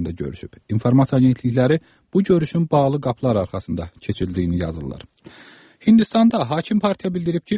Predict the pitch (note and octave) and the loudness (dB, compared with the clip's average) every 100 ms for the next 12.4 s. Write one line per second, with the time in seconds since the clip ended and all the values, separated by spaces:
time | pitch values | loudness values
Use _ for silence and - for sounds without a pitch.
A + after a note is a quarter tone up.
0 | - D#3 - F3+ E3+ - D3+ D3+ - C#3 | -2 -4 0 0 0 -2 -2 -2 0 2
1 | C3 A#2+ B2+ A#2+ B2+ C3 D#3 E3+ - - | 2 2 2 2 2 2 0 0 -4 -2
2 | A2 - B2 D3 C#3+ - D3 C#3 C3 - | -2 0 2 2 0 -2 -2 -2 -4 -2
3 | C#3+ C#3+ D3+ D3 A2 F2+ E2+ - - - | -2 2 2 2 2 -4 -6 -10 -16 -20
4 | _ _ _ - B2+ D3 D3 C#3 C#3 C#3+ | _ _ _ 0 2 2 0 2 0 0
5 | - C#3 B2+ C3 C3+ C3 B2+ A#2+ - A#2+ | -2 -4 -2 -2 2 2 0 -4 -4 0
6 | B2 A#2+ E3 F3 - _ - C#3 F#3+ - | 2 2 0 -2 -8 _ -2 2 2 0
7 | G3+ E3+ E3+ E3+ E3+ D#3+ C3+ C3 D#3+ D3+ | -4 -2 0 0 -2 -6 -6 -2 0 2
8 | D3+ C3 C3+ C#3+ C#3+ - - C#3+ C3+ F2+ | 0 0 -2 -2 -4 -6 0 0 0 -4
9 | - _ G#2+ A#2 A#2+ - A#2+ A#2+ B2 B2+ | -14 _ 2 2 2 -2 -2 0 2 2
10 | D3 D#3+ - _ - A2 - - G#2+ C3+ | 4 2 -2 _ -4 -4 -2 -2 0 2
11 | - C#3+ - B2 C#3 - C#3+ C#3+ G#2+ F2+ | 0 -4 -2 -4 -4 -2 4 4 4 -2
12 | D#2 E2+ - | -6 -12 -14